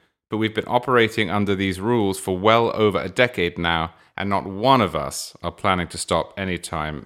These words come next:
soon. So this one doesn't say, but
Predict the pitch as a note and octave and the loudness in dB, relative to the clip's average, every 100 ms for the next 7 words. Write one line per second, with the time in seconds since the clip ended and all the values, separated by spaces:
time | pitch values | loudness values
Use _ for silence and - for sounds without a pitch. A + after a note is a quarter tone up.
0 | _ - - D#2+ C#2 C#2 _ _ _ _ | _ -12 -8 -6 -8 -14 _ _ _ _
1 | - - G#2 C3+ C#3 C#3 A2 G2+ G2 - | -8 -2 0 0 2 2 4 0 -2 -2
2 | A#2 F#2+ D#2+ D#2 - - _ _ _ _ | 2 4 2 -4 -14 -20 _ _ _ _
3 | _ _ - G2+ - _ | _ _ -2 -2 -2 _